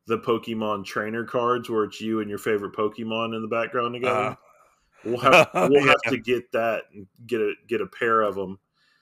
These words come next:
Speaker 1: And, uh, so I have one of me and one of you, and then you have one of me and one of you.
Speaker 2: We should get some, uh, artwork.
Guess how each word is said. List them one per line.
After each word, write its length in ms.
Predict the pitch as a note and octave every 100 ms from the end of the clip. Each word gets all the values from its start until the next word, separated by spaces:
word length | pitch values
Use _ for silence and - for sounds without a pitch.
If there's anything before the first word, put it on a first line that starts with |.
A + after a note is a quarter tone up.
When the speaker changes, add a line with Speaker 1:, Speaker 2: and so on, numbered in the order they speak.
| _ _
Speaker 1:
And, 320 | G#2+ G#2+ G#2 G#2
uh, 320 | G2 F#2 F2+ - _ _
so 260 | - A#2+ G#2+
I 140 | A2
have 240 | A#2 G#2+
one 220 | G#2 A2 G#2+
of 120 | G2
me 260 | G#2+ G#2+
and 120 | G2+ G2
one 160 | G#2
of 140 | F#2+ G2+
you, 280 | G#2 G2+ G2
and 100 | F#2+
then 160 | F#2+
you 120 | G2+ G2+
have 140 | F#2
one 180 | G2 F#2+
of 60 | F#2
me 160 | F#2+
and 100 | F#2
one 140 | F#2 F#2
of 40 |
you. 240 | F2+ F#2 G2
Speaker 2:
We 100 | B2
should 240 | - C#3+
get 260 | C#3+ C#3 C3
some, 320 | - A#2+ G#2
uh, 160 | G2 F#2+
artwork. 720 | - G#2+ - G2 F#2+ - -